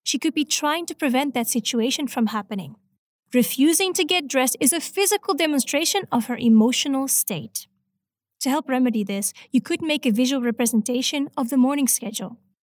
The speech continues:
Write out everything that your daughter needs to do to get ready for the day, including getting dressed. When she knows what to anticipate happening next, the transitions may not be so difficult.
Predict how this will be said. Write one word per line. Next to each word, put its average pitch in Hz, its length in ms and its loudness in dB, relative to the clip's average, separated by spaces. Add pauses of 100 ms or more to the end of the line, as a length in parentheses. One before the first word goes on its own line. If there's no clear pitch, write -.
(120)
Write 285 320 2
out 320 160 2
everything 359 480 0
that 302 180 2
your 262 60 4
daughter 262 320 2
needs 254 240 4
to 262 80 0
do 240 180 4
to 277 140 -2
get 220 200 0
ready 226 220 2
for - 160 -6
the 214 80 0
day, 196 380 -4
including 294 520 0
getting 247 280 2
dressed. - 460 -4 (440)
When 277 160 4
she 311 180 2
knows 311 460 4
what 277 200 -2
to 285 100 -2
anticipate 233 540 0
happening 240 500 -2
next, 226 440 -2 (200)
the 294 80 0
transitions 349 580 0
may 294 300 4
not 294 260 -4
be 262 100 0
so 233 200 0
difficult. 214 640 -8